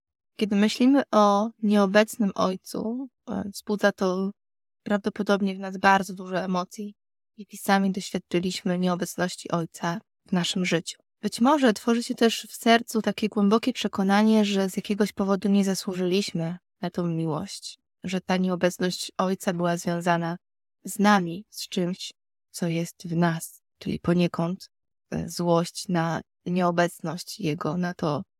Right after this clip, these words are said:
że właściwie to jego rola, kierujemy przeciwko sobie, uznając, że to my jesteśmy niegodni miłości, nie jesteśmy na tyle wartościowi, żeby tę miłość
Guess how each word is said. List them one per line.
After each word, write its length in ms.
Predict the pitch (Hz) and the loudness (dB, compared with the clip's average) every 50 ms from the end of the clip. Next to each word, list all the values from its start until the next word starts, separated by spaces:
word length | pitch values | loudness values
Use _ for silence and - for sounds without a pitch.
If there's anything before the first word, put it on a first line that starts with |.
| _ _ _ _ _ _ _ _ | _ _ _ _ _ _ _ _
że 120 | - 190 156 | -6 -6 -4
właściwie 400 | 180 190 165 - - 160 170 165 | -4 -6 -6 -6 -4 -4 -2 -2
to 100 | - 180 | 0 0
jego 300 | 175 170 165 180 170 170 | 0 0 0 0 -2 0
rola, 320 | 175 165 156 156 156 165 | 0 0 0 0 0 0
kierujemy 680 | - - 185 170 170 175 170 165 165 165 165 160 165 175 - _ _ _ | 0 -2 -2 0 0 0 0 0 0 -2 -4 -6 -8 -8 -12 _ _ _
przeciwko 500 | - - - 180 - - 175 - - - | -12 -10 -10 -8 -8 -8 -10 -8 -6 -8
sobie, 420 | 170 - - 175 160 156 170 170 - | -6 -6 -6 -6 -6 -6 -6 -6 -4
uznając, 540 | - 170 170 - 170 165 165 165 165 170 - | -4 -4 -2 -2 -2 -2 -2 -6 -8 -10 -10
że 140 | - - - | -10 -10 -6
to 120 | - - 170 | -2 -2 0
my 280 | 170 170 165 160 175 180 _ _ _ _ _ _ _ _ _ _ - | 2 2 0 0 -2 -4 _ _ _ _ _ _ _ _ _ _ -8
jesteśmy 720 | 185 165 - - 147 151 - - - 165 160 165 180 185 - _ _ _ | -8 -6 -4 -4 -4 -4 -4 -4 -6 -4 -4 -4 -6 -8 -10 _ _ _
niegodni 640 | - 175 180 190 190 185 196 202 202 190 196 190 185 | -6 -4 -2 -2 0 2 2 2 2 0 -2 -2 -2
miłości, 680 | 185 180 180 180 180 180 185 - - - - - 190 220 - _ | -2 0 0 2 2 0 0 -4 -8 -14 -14 -14 -14 -14 -12 _
nie 280 | - 151 160 165 170 170 | -6 -4 -2 0 0 0
jesteśmy 380 | 175 - - 185 - - 190 | -2 -2 -4 -6 -2 -2 0
na 120 | 180 180 175 | 0 0 0
tyle 260 | - 185 180 180 175 | 0 -2 0 0 2
wartościowi, 760 | 175 175 170 - - - 170 - - - 165 165 185 185 175 | 2 0 0 0 -2 -4 -4 -4 -2 -2 -2 -2 -2 -4 -2
żeby 440 | 175 180 165 165 175 170 165 170 180 - _ _ _ _ | -2 -2 0 2 2 2 2 2 0 -4 _ _ _ _
tę 100 | - 170 | -2 0
miłość 680 | 165 165 160 160 156 147 143 151 160 - - - - | 0 0 -2 -4 -4 -4 -6 -6 -8 -8 -12 -16 -18